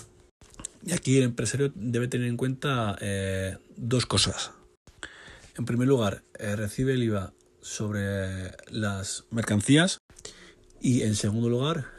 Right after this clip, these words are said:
el iva que recibe de sus consumidores. Y aquí hay que tener en cuenta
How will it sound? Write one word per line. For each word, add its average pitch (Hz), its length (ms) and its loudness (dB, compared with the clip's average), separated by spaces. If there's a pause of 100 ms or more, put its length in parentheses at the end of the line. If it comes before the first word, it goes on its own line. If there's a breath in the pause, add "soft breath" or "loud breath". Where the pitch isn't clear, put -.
(200)
el 123 420 0 (220)
iva 147 340 0
que 123 120 -2
recibe 127 340 0
de 123 100 2
sus 113 200 -6
consumidores. 104 800 -2 (1300 loud breath)
Y 123 60 0
aquí 110 120 -2
hay 123 40 2
que 139 80 0
tener 139 160 -2
en 127 80 0
cuenta 135 640 -2